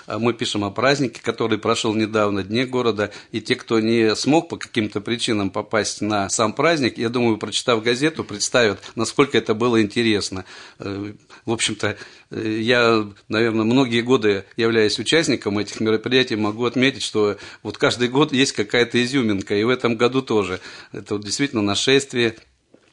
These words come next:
э, то есть, э, н-, ну, наследие предков, э, которое органи-, организовало здесь, э, фестиваль, э, интересный, нам позволил действительно окунуться в раннее средневековье.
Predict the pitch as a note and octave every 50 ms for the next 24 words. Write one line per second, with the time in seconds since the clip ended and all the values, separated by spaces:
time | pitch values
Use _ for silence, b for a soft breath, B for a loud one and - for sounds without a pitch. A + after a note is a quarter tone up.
0 | _ _ - - - - - - - - - G2 G2 G2+ G#2+ G#2+ G#2+ G#2+ G#2 G2
1 | - _ - A2+ A2+ A2 - A#2+ A2 G#2+ G#2+ G#2 G#2 A2 A2+ A2+ B2 C3 C3+ B2+
2 | C#3 - D3 C#3+ C3 B2+ C#3 C3+ - C3 B2+ G#2 - - A2+ G2+ F#2 G#2+ A2+ A2
3 | A2 G#2+ G2 - A2+ A2 - A2+ A2 A#2 A2 G#2 A2+ A2+ - A#2 A2+ A2 G#2 A2+
4 | A#2+ A2+ C3+ C3 B2+ B2+ A#2 A2 A2 G#2 G2+ G#2+ A2 G#2 - - G#2 G2+ - -
5 | - - - A#2+ A#2+ C3 C#3+ D3 D3+ D3+ B B B B B B B B - G2+
6 | G2+ G2+ G2+ G#2 G#2 A2+ A2 G#2+ - A#2 A#2 A2+ G#2 G2 - G#2 G2 F#2+ F#2+ F#2+
7 | F#2+ G2+ G#2 G#2 G2+ G2 B B B - A2 A2 A#2+ A#2+ B2+ B2 A2 G#2 G2 F#2+
8 | - B B B B A2 G2 G2 - - A#2 - A#2 G2+ F#2+ F#2+ F#2 - B B
9 | B B B - G2 - - A2 A2+ A2+ G2+ - - - G2 F#2+ F#2+ G2+ G2 G2
10 | A2 A#2 A#2 A2+ G#2+ G2+ G2 - A2+ G2+ G#2 G#2 G#2 G2+ G2+ - C3 C3+ C#3 C3
11 | B2 A#2 G#2+ G2+